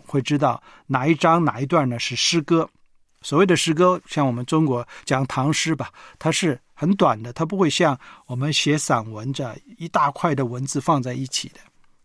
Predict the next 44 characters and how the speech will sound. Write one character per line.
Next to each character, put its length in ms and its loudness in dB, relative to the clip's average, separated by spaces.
这 120 0
是 160 -2
需 240 -2
要 180 0
的。 160 -20
那 220 2
在 580 4
摩 240 4
西 180 2
五 240 0
经 460 0
和 540 0
历 260 4
史 260 0
书 300 -2
卷 260 -2
里 140 -6
面， 200 -8
什 160 -2
么 80 8
叫 140 6
历 160 4
史 160 -2
书 220 -2
呢？ 160 0
呃， 360 -10
从 440 -2
约 180 2
书 160 -2
亚 200 -2
记 280 -6
一 140 0
直 160 0
到 240 0
以 160 -10
斯 200 -6
拉 200 0
记， 180 -8
就 140 -4
是 140 -2
讲 260 0
历 140 4
史 220 -2
的， 140 -12